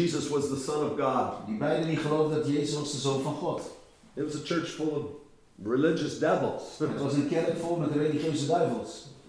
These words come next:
Speaker 1: And they would invite in Hindus to share from the pulpit.
Speaker 2: En ze zouden dus ook Hindoes uitnodigen, dus om met het
Speaker 1: Boeddhists.
Speaker 2: kansel weet het, het woord te delen, boeddhisten,
Speaker 1: Muslims,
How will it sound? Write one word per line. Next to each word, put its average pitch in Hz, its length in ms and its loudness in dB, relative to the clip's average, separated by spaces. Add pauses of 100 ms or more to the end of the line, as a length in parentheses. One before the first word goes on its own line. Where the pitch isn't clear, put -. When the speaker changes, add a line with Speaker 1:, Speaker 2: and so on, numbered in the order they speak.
Speaker 1:
And 165 280 4
they 170 140 8
would 170 140 8
invite 139 400 8
in 123 300 4
Hindus 180 380 6
to 160 60 -4
share 160 320 4
from 160 160 0
the - 60 -2
pulpit. 151 360 2
Speaker 2:
En 120 100 0
ze 135 120 -4
zouden 139 340 2
dus 123 180 -2
ook 143 120 2
Hindoes 151 460 0
uitnodigen, 143 580 0
dus 120 180 -4
om 120 160 0
met - 140 0
het - 160 -4
Speaker 1:
Boeddhists. 190 400 12
Speaker 2:
kansel - 500 2 (120)
weet 127 160 -2
het, 135 100 -2 (240)
het 120 120 -4
woord 156 200 2
te 147 100 -2
delen, 156 320 4
boeddhisten, 156 420 0 (260)
Speaker 1:
Muslims, 175 640 8